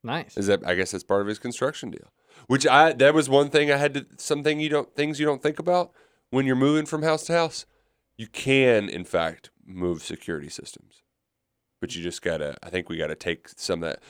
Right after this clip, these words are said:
Speaker 2: Like, if I don't want the next person to see it, gotta take it down before we show it. Like our bidet,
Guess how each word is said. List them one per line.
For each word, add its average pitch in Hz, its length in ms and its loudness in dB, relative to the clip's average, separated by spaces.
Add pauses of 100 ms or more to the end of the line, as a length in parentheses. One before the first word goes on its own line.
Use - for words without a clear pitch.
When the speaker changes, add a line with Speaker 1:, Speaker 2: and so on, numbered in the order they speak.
(140)
Speaker 2:
Like, 107 180 4
if 110 120 -4
I 110 140 6
don't 123 160 8
want 117 200 4
the 104 80 0
next 101 220 0
person 101 260 -4
to - 60 -10
see 107 160 0
it, 104 40 -2
gotta 82 160 -2
take 87 200 -6
it 78 60 -10
down 76 160 -6
before 71 180 -16
we - 80 -18
show 50 320 -10
it. - 80 -20 (1300)
Like 95 220 -6
our 95 260 2
bidet, 90 600 -4